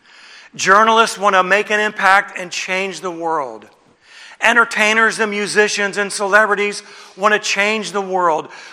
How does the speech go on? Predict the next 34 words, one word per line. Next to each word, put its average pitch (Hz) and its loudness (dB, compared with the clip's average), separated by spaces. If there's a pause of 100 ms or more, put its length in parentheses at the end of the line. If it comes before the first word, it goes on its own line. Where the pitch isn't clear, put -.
(100)
But 208 2
it 214 0
seems 233 0
like 202 2
Christians 175 -4 (380)
just 233 0
want 226 2
to 196 -4
get 214 2
in 214 -2
their 196 0
own 233 0
little 208 0
corner 220 0 (240)
of 240 4
the 240 -2
church - -8 (260)
and 190 0
let 196 2
the 240 0
world 214 0
do 202 0
its 190 -4
own 262 -2
thing 139 -10 (320)
and 196 0
let 269 4
me 247 -2
live 226 0
my 226 4
life 208 -2
quietly 240 0 (260)
and 220 -10
privately, 220 2